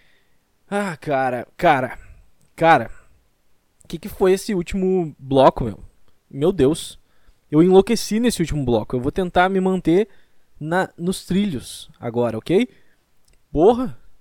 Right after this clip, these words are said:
porra. Meu Deus, meu Deus. <clears throat> É que eu tô há duas semanas sem gravar. E não é nem porque eu não tinha, porra, não tinha o que fa-, é, eu não tinha o que falar pra fazer um podcast bom.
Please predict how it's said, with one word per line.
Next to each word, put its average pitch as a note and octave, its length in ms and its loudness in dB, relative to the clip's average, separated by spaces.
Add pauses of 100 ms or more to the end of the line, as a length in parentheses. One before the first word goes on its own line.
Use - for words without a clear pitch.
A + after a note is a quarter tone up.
(120)
porra. F#3 400 -4 (1700)
Meu D#3+ 180 0
Deus, D3+ 520 0
meu C3+ 160 -6
Deus. - 280 -6 (160)
<clears throat> D3+ 240 -10
É F3 80 -4
que - 80 -10
eu A#3 40 -8
tô C#4 120 0
há D4+ 60 4
duas F#3 280 -4
semanas G3+ 320 -2
sem G#3 140 -6
gravar. D3 520 -2 (1120)
E G#3+ 100 -8
não D4 200 -2
é D4+ 60 -2
nem C#4+ 240 -4
porque - 260 -4
eu C#4+ 80 0
não D4 220 -2
tinha, A#3 640 -2 (720)
porra, G#3 260 -2
não G3 180 0
tinha B3+ 220 -4
o C#4+ 40 -4
que - 80 -18
fa-, - 140 -14
é, B3 140 0
eu A3+ 100 2
não F#4 220 -2
tinha - 340 -2
o B3+ 40 0
que - 100 -16
falar B2+ 400 0
pra - 180 -2
fazer F3+ 180 -2
um F#3+ 80 -2
podcast F3+ 480 0
bom. C3+ 180 -2